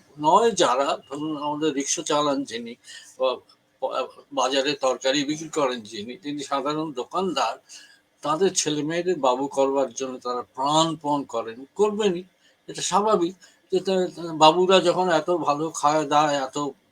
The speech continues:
মজায় থাকে, আমাদের ছেলে মেয়েরা কেন যাবে? এই, এই, এই সামাজিক বিচ্ছেদটাও একটা বড় কারণ হয়ে গেছে। এইটা কাটাবার একমাত্র উপায় হচ্ছে সবাইকে সমান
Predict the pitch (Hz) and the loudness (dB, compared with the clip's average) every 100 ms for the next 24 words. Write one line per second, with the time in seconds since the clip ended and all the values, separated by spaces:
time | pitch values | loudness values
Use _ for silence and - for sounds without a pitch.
0 | _ 120 131 151 147 - 143 - 143 - | _ -8 -2 2 2 2 -4 -4 -10 -8
1 | 147 139 - 135 131 131 131 127 240 151 | -8 -8 -10 -12 -10 -6 -6 -6 -10 -16
2 | 156 113 104 101 _ _ - - - _ | -16 -16 -20 -20 _ _ -20 -20 -20 _
3 | _ _ 156 202 185 180 202 180 185 - | _ _ 4 4 4 2 4 4 2 -2
4 | 143 139 147 175 - - - 117 117 - | -2 -2 -4 -6 -6 -10 -12 -14 -10 -6
5 | - 156 - 147 165 156 _ _ _ _ | -6 -6 -4 -4 -4 -12 _ _ _ _
6 | 104 110 107 135 - _ _ 98 107 120 | -12 -8 -6 -6 -8 _ _ -10 -10 -12
7 | 95 95 95 - - _ _ _ _ - | -14 -20 -20 -20 -20 _ _ _ _ -20
8 | - - - - _ - 175 202 202 - | -18 -18 -18 -20 _ 0 4 6 4 0
9 | 185 190 - 151 143 175 190 214 156 - | -4 -4 0 0 2 0 -2 -2 -4 -4
10 | 151 156 165 147 131 - 160 151 190 - | -8 -8 -8 -8 -8 -4 -4 -4 -10 -12
11 | 220 - 135 123 147 151 233 262 _ _ | -12 -6 -4 -4 -6 -6 -12 -14 _ _
12 | _ - - 156 143 151 185 | _ -10 -4 -2 0 0 0